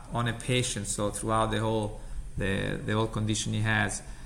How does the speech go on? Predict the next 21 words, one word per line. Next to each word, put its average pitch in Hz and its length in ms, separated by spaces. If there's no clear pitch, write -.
that 117 120
is 120 180
not 160 260
only 131 340
connected 117 460
to 113 60
the 104 100
claim 113 380
data 120 520
on 110 180
the 104 60
provider's 104 520
data, 147 340
but 117 100
is 110 160
really 117 140
coming 113 380
directly 104 540
from 101 240
the 101 60
patient. - 680